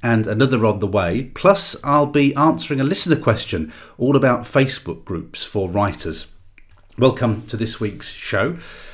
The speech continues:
I've been steaming on with the author platform book, and the current word count is forty-five thousand four hundred and one.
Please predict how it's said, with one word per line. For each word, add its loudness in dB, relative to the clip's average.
I've -2
been 0
steaming 2
on 0
with -2
the 2
author 2
platform -4
book, -8
and 0
the 0
current 2
word -4
count -8
is -6
forty-five -2
thousand -4
four 0
hundred -6
and -4
one. -4